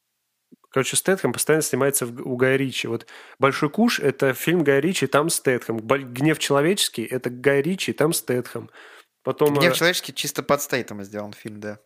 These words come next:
Speaker 1: э, Рев-,
Speaker 2: Как раз-таки.
Speaker 1: "Револьвер", по-моему, тоже Гай Ричи, тоже Стэтхэм там.
Speaker 2: Ну.
Speaker 1: Подожди, мы вообще про "Неудержимых" говорили.
Speaker 2: Ну, вспомнили почему-то ещё и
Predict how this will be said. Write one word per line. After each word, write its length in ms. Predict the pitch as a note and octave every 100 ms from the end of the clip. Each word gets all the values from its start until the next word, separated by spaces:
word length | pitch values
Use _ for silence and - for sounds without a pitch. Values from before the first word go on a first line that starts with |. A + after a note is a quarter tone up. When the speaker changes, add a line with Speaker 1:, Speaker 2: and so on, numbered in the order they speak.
| -
Speaker 1:
э, 460 | E3 C#3+ C3+ C3+ C#3
Рев-, 180 | C#3+
Speaker 2:
Как 60 | D3+ D3+
раз-таки. 40 | D3+ D#3 D#3
Speaker 1:
"Револьвер", 300 | F3 F#3+ F3+
по-моему, 400 | - C3 B2+ A#2+
тоже 840 | - D3+ C#3+ B2+ B2+ B2 A#2 A#2
Гай 220 | B2 C3 B2+
Ричи, 300 | B2+ A2+ -
тоже 260 | - B2+ B2
Стэтхэм 560 | - - B2+ - A#2
там. 280 | A2+ A2+ A2+ _ _ _ _ _ _ _ _ _ _ _ _ _ _ _ _ _ _ _ _ _ _ -
Speaker 2:
Ну. 220 | - - - _ - -
Speaker 1:
Подожди, 200 | - D#3+
мы 140 | C3 C#3+
вообще 200 | G3 -
про 140 | G3
"Неудержимых" 540 | F3+ C#3+ C3 B2+ B2 A2
говорили. 460 | G#2+ G#2+ A2+ A#2 _ _ _ _ _ _ _ _ _ _ _ -
Speaker 2:
Ну, 320 | C#3+ D3 C#3 A#2+
вспомнили 540 | - D#3+ C3+ A#2+ A2
почему-то 500 | G#2+ - G#2+ G#2 G2+ G2 _ _
ещё 300 | A2 - A2
и 380 | G#2 G#2+ G#2+ G#2